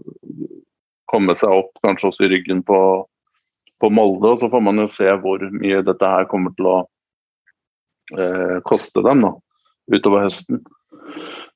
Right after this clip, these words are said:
Eh, hvis de skulle komme seg videre med å slå ut, eh, eh, Dynamo Zagreb, så er det klart,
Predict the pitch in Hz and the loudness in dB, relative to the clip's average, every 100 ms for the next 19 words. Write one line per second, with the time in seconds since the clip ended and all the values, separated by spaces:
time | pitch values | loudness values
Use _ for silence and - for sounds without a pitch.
0 | _ - 110 104 101 101 101 101 95 113 | _ 0 2 2 2 0 -2 -6 -8 -2
1 | 110 - - 107 104 110 107 120 98 95 | -2 -2 -2 0 2 2 2 2 0 2
2 | 107 104 87 95 95 98 98 95 95 95 | 2 2 0 -2 0 0 -2 -2 -4 -6
3 | - 98 92 95 _ 107 98 95 92 95 | -2 2 2 0 _ 0 2 2 0 -2
4 | 95 - - - - - - 101 101 95 | -6 -12 -14 -16 -18 -18 -10 -8 -6 -4
5 | 95 92 95 - - - 98 92 95 95 | -6 -8 -12 -14 -8 0 2 4 4 4
6 | 95 95 92 90 107 104 107 101 104 | 2 0 -2 2 0 2 0 2 -2